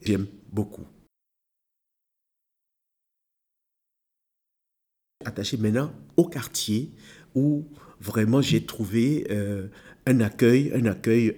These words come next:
très convivial. Convivial par, par le, le,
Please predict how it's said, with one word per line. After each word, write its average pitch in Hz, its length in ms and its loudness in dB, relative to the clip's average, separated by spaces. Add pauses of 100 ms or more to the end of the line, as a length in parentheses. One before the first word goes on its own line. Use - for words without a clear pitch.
(420)
très 107 880 4 (1040)
convivial. 120 680 4 (540)
Convivial 113 720 4 (260)
par, 113 140 0 (180)
par 113 300 0
le, 98 240 0
le, 95 300 -4